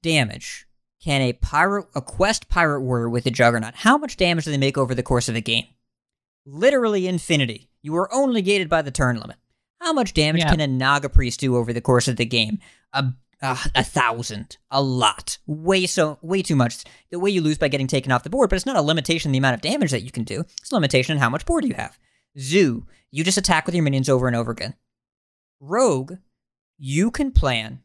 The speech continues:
Speaker 1: on any one game generally doing forty to fifty total damage.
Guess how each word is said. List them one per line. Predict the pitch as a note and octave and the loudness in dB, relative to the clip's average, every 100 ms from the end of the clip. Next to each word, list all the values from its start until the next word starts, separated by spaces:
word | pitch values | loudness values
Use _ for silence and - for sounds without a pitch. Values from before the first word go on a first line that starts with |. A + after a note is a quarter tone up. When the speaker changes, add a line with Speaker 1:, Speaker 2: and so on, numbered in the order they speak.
| - | -6
Speaker 1:
on | B2 | -6
any | B2 C#3+ G#3 | 0 0 2
one | A3+ G#3 | 0 -2
game | D#3+ B2+ B2 B2+ | 0 0 0 -2
generally | C#3 C#3 F#3+ A3+ G#3 | 0 2 2 -2 -2
doing | D#3 D#3 C#3+ | 0 0 -2
forty | C3+ - C3 C#3 F3 | -4 -4 0 2 2
to | F#3 | 0
fifty | - C3 - C3+ | 0 -2 0 -6
total | - A#2 B2 C3+ | -4 -4 -4 -4
damage. | B2+ G2+ D2+ - - | -4 -6 -8 -20 -20